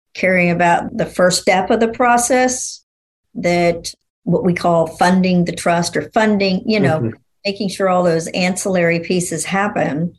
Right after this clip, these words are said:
Speaker 2: Yeah, I would say there are a lot of attorneys, a lot of attorneys that do it the right way. What I'm trying to say is to make sure that everything gets funded out, but there are also those out there that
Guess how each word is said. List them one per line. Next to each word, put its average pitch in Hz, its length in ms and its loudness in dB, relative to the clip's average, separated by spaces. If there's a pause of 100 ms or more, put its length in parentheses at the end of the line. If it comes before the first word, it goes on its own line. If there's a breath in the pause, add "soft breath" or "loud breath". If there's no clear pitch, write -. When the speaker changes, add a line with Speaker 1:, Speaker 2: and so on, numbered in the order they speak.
(640)
Speaker 2:
Yeah, 127 320 0 (140)
I 131 140 0
would 120 180 0
say 120 240 2
there 113 220 2
are 101 200 2
a 104 80 0
lot 117 260 0
of 131 140 2
attorneys, 104 680 -6 (100)
a - 80 -6
lot 110 180 0
of 113 80 -2
attorneys 110 420 -4
that 107 160 -4
do 117 140 0
it 107 80 -2
the 110 80 -4
right 113 240 2
way. 123 220 2
What - 540 -14
I'm 107 120 -2
trying 104 320 -2
to 107 60 -4
say 110 380 -2
is 110 180 -6 (440)
to 113 600 0 (560)
make 107 260 -2
sure 110 300 0
that 107 140 2
everything 110 360 -2
gets 107 160 -2
funded 113 280 -2
out, 127 300 -2
but 131 160 -4
there 120 160 0
are 117 60 2
also 113 340 -2
those 107 260 0
out 101 200 -2
there 104 240 0
that 101 360 -2